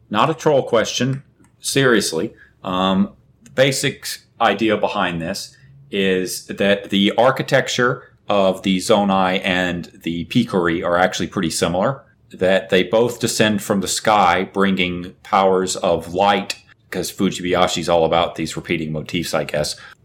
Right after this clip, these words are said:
And that it would explain where the rest of the Zonai go during, uh, Rauru and Mineru's time.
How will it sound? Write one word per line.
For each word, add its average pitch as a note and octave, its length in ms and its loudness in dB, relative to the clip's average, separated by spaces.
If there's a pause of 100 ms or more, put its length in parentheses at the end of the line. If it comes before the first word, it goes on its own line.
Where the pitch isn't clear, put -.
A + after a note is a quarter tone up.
And G#2 480 2
that G#2+ 420 2
it A2+ 180 2
would G#2 260 0
explain A#2+ 500 0
where A2+ 160 4
the G#2 100 0
rest G2+ 300 2
of F#2 100 -4
the F#2+ 80 -6
Zonai F#2 520 2
go D#2 440 0
during, E2+ 580 -2 (240)
uh, D#2+ 440 -4 (180)
Rauru F2 440 0
and D#2 100 -6
Mineru's E2+ 540 0
time. D2 420 -10